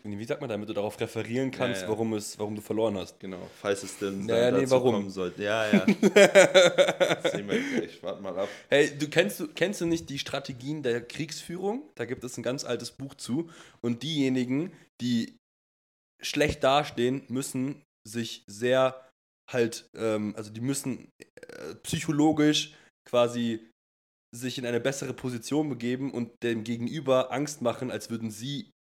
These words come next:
Speaker 1: wissen, dass sie safe gewinnen. Also, weil ich bin ja tendenziell von uns beiden rein statistisch derjenige, der schlechter abschneiden wird, weil dein One R M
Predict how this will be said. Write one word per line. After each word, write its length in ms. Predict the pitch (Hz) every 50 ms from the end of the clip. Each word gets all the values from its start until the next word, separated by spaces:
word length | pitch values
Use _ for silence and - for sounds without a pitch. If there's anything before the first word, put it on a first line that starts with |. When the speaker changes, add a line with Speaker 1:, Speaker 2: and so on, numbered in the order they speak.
| _ _ -
Speaker 1:
wissen, 600 | - 113 110 104 101 - 123 139 139 - 139 120
dass 140 | 113 110 -
sie 60 | 104
safe 340 | - - 131 117 117 117 -
gewinnen. 400 | - 110 110 120 117 107 95 - - - - - - _ _ _
Also, 240 | - 110 113 110 113
weil 160 | 117 117 110
ich 140 | 139 147 -
bin 100 | 147 139
ja 140 | 135 131 120
tendenziell 680 | - - - 143 135 127 123 - - 135 127 127 120
von 180 | - - 127 127
uns 160 | 139 127 -
beiden 380 | - 139 135 135 135 143 156 151 - - _ _
rein 160 | - 131 127 127
statistisch 480 | - 127 113 143 147 147 - 120 -
derjenige, 640 | - 131 131 131 123 120 117 117 113 117 131 151 151 - - - - _ -
der 80 | 117 117
schlechter 380 | - 123 127 123 120 - 123
abschneiden 500 | 135 - - - 120 107 104 101 104 107
wird, 160 | 123 123 -
weil 140 | - 110 104
dein 200 | 117 113 110 110
One 140 | 113 110 110 110 104
R 40 |
M 180 | 110 120 123 127